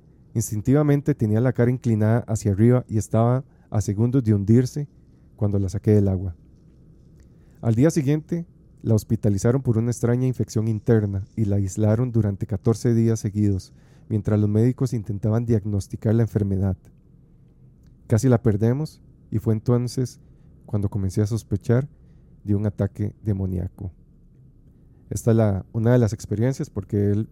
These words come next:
el post es bastante extenso. Evans, eh, dice que su experiencia, em,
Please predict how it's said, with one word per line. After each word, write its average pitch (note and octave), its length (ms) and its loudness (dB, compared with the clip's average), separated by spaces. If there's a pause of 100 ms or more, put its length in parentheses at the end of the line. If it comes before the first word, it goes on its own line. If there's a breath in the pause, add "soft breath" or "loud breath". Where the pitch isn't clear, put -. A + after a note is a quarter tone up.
el G#2 120 -4
post G#2+ 340 0
es G#2+ 260 0 (160)
bastante G#2+ 680 0
extenso. - 640 0 (1800 soft breath)
Evans, D#3+ 600 6
eh, A#2 180 0
dice B2 280 0
que D3 120 -4
su C3+ 60 -4
experiencia, C#3 920 0 (720)
em, G2+ 540 -2